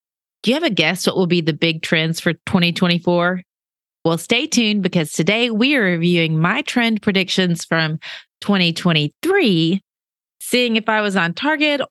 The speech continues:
or if there were any misses. And of course, I'll be making some predictions for twenty twenty-four as well.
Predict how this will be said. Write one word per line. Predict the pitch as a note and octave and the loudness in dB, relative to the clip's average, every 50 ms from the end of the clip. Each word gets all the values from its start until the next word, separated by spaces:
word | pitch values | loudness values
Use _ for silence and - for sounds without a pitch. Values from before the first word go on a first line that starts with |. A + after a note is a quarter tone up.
| _ - | _ -2
or | G#3+ B3+ B3+ C4 B3+ B3 A#3 | 0 0 0 0 0 0 0
if | A#3 A3 - | -2 -2 -2
there | - A3 | -2 -2
were | G#3+ G#3+ G#3+ | 0 0 0
any | A3 A3 A3 A#3 A#3 | 0 0 0 2 2
misses. | G#3 E3+ D#3 D3 - D#3 D#3 D#3 D#3+ - - - - _ _ _ _ _ _ - | 2 2 0 -2 -2 -2 -2 -2 -2 -6 -12 -18 -20 _ _ _ _ _ _ -2
And | E3+ D#3+ E3 | 0 2 0
of | C#3+ - | 0 0
course, | - C4+ B3+ B3+ - - - - | 0 0 0 0 0 0 0 0
I'll | F#3 | 0
be | F3 F#3 F3+ | 2 2 2
making | E3+ F#3 F#3+ F#3 A3 G#3 G3 F#3 | 2 2 2 2 2 0 2 2
some | - F#3+ E3 | 0 0 0
predictions | - D#3+ D#3+ F#3 F#3 - - G#3+ G#3+ G#3 G#3 G3+ - _ _ _ - | 0 0 0 0 -2 0 0 0 2 2 0 -2 -4 _ _ _ -2
for | D3+ D3+ | -2 -2
twenty | D3+ - - A#3 B3+ C#4 C4+ | -2 -2 0 0 2 2 0
twenty-four | - D#4 D4+ D4+ D4 - - G#3 G3+ G3+ G#3 G#3 - - | 2 0 0 0 0 0 0 0 2 2 2 0 0 0
as | - F#3+ G3 G#3 F#3 - | 0 2 0 0 -2 -2
well. | D#3+ D#3 D3+ C3+ A#2 A#2+ C#3 - | 0 0 0 0 0 -2 -2 -4